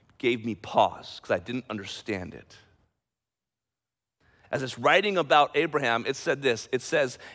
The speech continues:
"In hope, he believed against hope." In hope, he believed against hope.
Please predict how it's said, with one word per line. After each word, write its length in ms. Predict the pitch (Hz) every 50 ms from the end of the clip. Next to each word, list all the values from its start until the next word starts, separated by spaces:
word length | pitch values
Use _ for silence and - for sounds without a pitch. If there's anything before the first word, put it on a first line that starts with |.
| _ -
"In 280 | 214 214 233 254 226
hope, 600 | 185 - - - 320 370 311 196 175 - - - - - - _ _ _ _ _ _ _ _ _ _ _ _ _ _ _ _ _ -
he 160 | - 240 247
believed 480 | 185 240 240 226 262 294 302 285 226
against 380 | - 247 180 240 240 233 - -
hope." 400 | - 247 247 170 117 - - - - _ _ - - - - - - _ _ _ _ _ _ _ _ _ _ _ _ _ _ _ _ _ _ _ _ _ _ _ _ _ _ _ _ _ _ _ _ _ _ _ _ _ _ _ _ _ _ _ _ _ _ _ _ -
In 400 | 269 320 349 370 403 381 269 -
hope, 540 | - - 370 381 254 190 190 427 - - - - _ _ _ _ _ _ _ _ -
he 140 | - 277 262
believed 500 | 220 277 262 262 302 320 359 339 330 330
against 400 | 302 262 202 302 294 247 - -
hope. 300 | - 294 277 185 - -